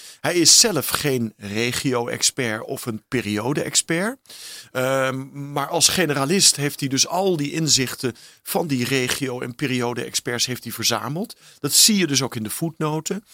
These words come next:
Maar vervolgens worden die arrangementen of ongelijkheidsregimes, zijn woord, die worden eigenlijk vrij statisch gepresenteerd.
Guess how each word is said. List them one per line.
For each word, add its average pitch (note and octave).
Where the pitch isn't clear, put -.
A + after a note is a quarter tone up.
Maar D#3+
vervolgens A3
worden E3
die D#3
arrangementen D3
of -
ongelijkheidsregimes, D3+
zijn A#2
woord, C#3
die D#3
worden E3
eigenlijk G3
vrij F3+
statisch A#3+
gepresenteerd. D3